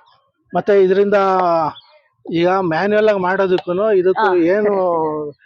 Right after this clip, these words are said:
Speaker 1: ವ್ಯತ್ಯಾಸ
Speaker 2: ಇವಾಗ
Speaker 1: ಮತ್ತೆ
Speaker 2: ಮ್ಯಾನ್ಯುಯಲ್ ಆಗಿ
Speaker 1: ಅಡ್ವಾಂಟೇಜ್ ಏನು?
Speaker 2: ಮಾಡಿದ್ರೆ ನಿಮ್ಗೆ
Speaker 1: ಹ್ಮ್.
Speaker 2: ಗೊಬ್ಬರ ಹಾಕಕ್ ಒಬ್ರು, ರಾಗಿ ಹಾಕಕ್ ಒಬ್ರು, ಹಿಂದೆಯಿಂದ ಮುಚ್ಚಕ್ ಒಬ್ರು,
Speaker 1: ಹ್ಮ್.
Speaker 2: ಮೂರ್ ಜನ ಲೇಬರ್ ಬೇಕಾಗ್ತಾರೆ ಸರ್.
Speaker 1: ಹ್ಮ್.
Speaker 2: ಆದ್ರೆ ಇದ್ರಲ್ಲಿ ಹಂಗಿಲ್ಲ ಸರ್, ಮೂರು at a time ಆಗುತ್ತೆ.
Speaker 1: ಹ್ಮ್.
Speaker 2: ಅದಾದ್ಮೇಲೆ ಒಂದ್ ಎಕರೆಗೆ ನೀವು, ಆ,
Speaker 1: ಹ್ಮ್.
Speaker 2: ಒಳ್ಳೆ ಟ್ರ್ಯಾಕ್ಟರ್ ಡ್ರೈವರ್ ಆಗಿ ಮಾಡ್ತೀನಿ ಅಂದ್ರೆ ಒಂದ್ ಎಕರೆಗೆ ಒಂದು, ಒಂದೂವರೆ ಗಂಟೆ ಒಳಗೆ ಮುಗಿಸ್ಬೋದು ಸರ್.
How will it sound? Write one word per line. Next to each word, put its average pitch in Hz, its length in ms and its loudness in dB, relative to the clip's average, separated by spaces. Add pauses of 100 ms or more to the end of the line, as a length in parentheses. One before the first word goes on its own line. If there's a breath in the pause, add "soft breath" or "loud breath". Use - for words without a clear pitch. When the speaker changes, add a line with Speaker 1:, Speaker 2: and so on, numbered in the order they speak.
(140 soft breath)
Speaker 1:
ವ್ಯತ್ಯಾಸ 185 300 0
Speaker 2:
ಇವಾಗ 294 120 2
Speaker 1:
ಮತ್ತೆ - 120 2
Speaker 2:
ಮ್ಯಾನ್ಯುಯಲ್ 214 420 2
ಆಗಿ - 20 4
Speaker 1:
ಅಡ್ವಾಂಟೇಜ್ 294 260 2
ಏನು? - 80 0
Speaker 2:
ಮಾಡಿದ್ರೆ 226 440 0
ನಿಮ್ಗೆ 190 300 -4
Speaker 1:
ಹ್ಮ್. 233 480 -2
Speaker 2:
ಗೊಬ್ಬರ 240 280 2
ಹಾಕಕ್ 277 300 -2
ಒಬ್ರು, 220 220 -2
ರಾಗಿ 226 440 -2
ಹಾಕಕ್ 254 300 -2
ಒಬ್ರು, 220 180 -2
ಹಿಂದೆಯಿಂದ 277 400 2
ಮುಚ್ಚಕ್ 226 340 -4
ಒಬ್ರು, 185 180 -4
Speaker 1:
ಹ್ಮ್. - 360 -4
Speaker 2:
ಮೂರ್ 285 180 2
ಜನ 254 220 0
ಲೇಬರ್ 208 260 2
ಬೇಕಾಗ್ತಾರೆ 185 440 -4
ಸರ್. 294 180 -2
Speaker 1:
ಹ್ಮ್. - 300 -6
Speaker 2:
ಆದ್ರೆ 294 180 0
ಇದ್ರಲ್ಲಿ 240 240 0
ಹಂಗಿಲ್ಲ 190 240 -2
ಸರ್, 185 180 -6
ಮೂರು 262 320 0
at 262 240 -2
a 269 60 -4
time 226 160 -2
ಆಗುತ್ತೆ. 180 300 -4
Speaker 1:
ಹ್ಮ್. 165 440 -4
Speaker 2:
ಅದಾದ್ಮೇಲೆ 285 520 2
ಒಂದ್ 269 300 2
ಎಕರೆಗೆ 220 340 -2
ನೀವು, 208 280 0
ಆ, 339 60 2
Speaker 1:
ಹ್ಮ್. - 400 -4
Speaker 2:
ಒಳ್ಳೆ 226 380 2
ಟ್ರ್ಯಾಕ್ಟರ್ 240 400 -4
ಡ್ರೈವರ್ 220 260 0
ಆಗಿ 226 160 0
ಮಾಡ್ತೀನಿ 233 420 -2
ಅಂದ್ರೆ 214 160 0
ಒಂದ್ 220 200 0
ಎಕರೆಗೆ 240 320 -2
ಒಂದು, 247 360 2
ಒಂದೂವರೆ 233 440 2
ಗಂಟೆ 208 240 -4
ಒಳಗೆ 302 140 2
ಮುಗಿಸ್ಬೋದು 233 440 -2
ಸರ್. - 160 -4